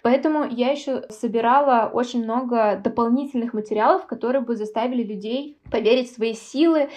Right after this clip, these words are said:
и точно пройти курс, дойти до конца, посмотреть с осознанной, с психологической точки зрения на процесс. Вот у меня еще очень много на этом построено.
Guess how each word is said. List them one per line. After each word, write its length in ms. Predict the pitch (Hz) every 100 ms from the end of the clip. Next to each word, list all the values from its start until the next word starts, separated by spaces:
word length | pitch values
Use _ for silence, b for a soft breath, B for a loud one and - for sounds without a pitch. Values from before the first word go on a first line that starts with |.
| B
и 100 | 240
точно 500 | 240 - 269 269 247
пройти 340 | 240 214 214 240
курс, 380 | - 240 240 -
дойти 480 | - 226 220 254
до 120 | 208 214
конца, 680 | 202 196 - 240 269 294 B 320 -
посмотреть 640 | 262 262 254 285 294 -
с 20 | 262
осознанной, 580 | 247 285 285 277 240
с 60 | 226
психологической 800 | - 240 254 254 247 240 - 233
точки 320 | 220 214 220
зрения 380 | 214 214 214 208
на 120 | 196
процесс. 420 | 202 208 - 196
Вот 160 | 226 226
у 60 |
меня 220 | 254 254 349
еще 200 | 339 240
очень 240 | 247 240
много 220 | 233 226
на 180 | 208 214
этом 220 | 214 175
построено. 640 | 180 - - - - -